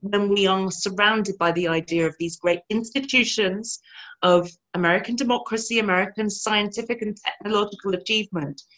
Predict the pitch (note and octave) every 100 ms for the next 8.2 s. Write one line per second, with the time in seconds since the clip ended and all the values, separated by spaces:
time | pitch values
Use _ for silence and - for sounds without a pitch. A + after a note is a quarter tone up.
0 | - - _ _ A3+ - A3+ - B3 C4
1 | B3+ A3+ G#3 F#3+ F3+ F3+ F#3 E3+ - A#3+
2 | D#3 D3 - - - _ - F#3+ F#3+ G3
3 | - D4+ C#4+ G3 F3 F#3 - - D#3+ D#3
4 | - _ _ - F#3 - - F#3 F3 -
5 | A#3 A#3+ D3+ C3+ - - - - C#4+ D4+
6 | F4+ F#4+ - D4+ E4+ D#4+ C#4 G3 E3+ B2
7 | - C#3 C#3+ - - D3 C#3+ B2+ B2 A#2+
8 | - -